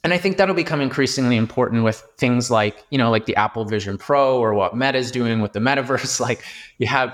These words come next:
your stuff that you can own in all these environments. And so there, there's cool interoperability there. Or you can have, like, um, cross-pollination between games, something that we did with our game Skyweaver and, uh, this role-playing game called Hunters Unchained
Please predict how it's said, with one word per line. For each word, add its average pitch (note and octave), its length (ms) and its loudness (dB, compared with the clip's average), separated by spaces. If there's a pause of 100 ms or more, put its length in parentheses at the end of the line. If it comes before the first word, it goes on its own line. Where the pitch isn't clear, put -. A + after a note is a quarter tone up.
(300)
your A#2 140 -4
stuff E3+ 480 2
that B2+ 80 -2
you B2 160 -2
can B2 160 -2
own A#2 180 2
in A2+ 60 0
all B2+ 240 4
these A#2+ 240 -2
environments. G#2 760 -2
And A2+ 120 -8
so B2+ 100 -2
there, C3+ 260 2
there's C3+ 160 -2
cool C#3 220 0
interoperability A2+ 880 0
there. G#2+ 340 0 (440)
Or C3 540 4
you C#3+ 80 0
can C3 140 -2
have, B2+ 340 0
like, A2 300 0 (440)
um, A2 440 0
cross-pollination B2+ 920 0
between C3 340 0
games, B2+ 680 0
something C3+ 380 0
that A#2+ 200 0
we A#2 120 0
did A#2 260 2
with A2+ 160 -2
our A2+ 100 4
game A2 200 -4
Skyweaver A#2+ 760 0 (300)
and, A2 440 0
uh, G2+ 180 4
this G#2+ 180 -4
role-playing A#2 440 0
game A2 180 2
called A2 220 0
Hunters A2+ 320 -4
Unchained A2 680 0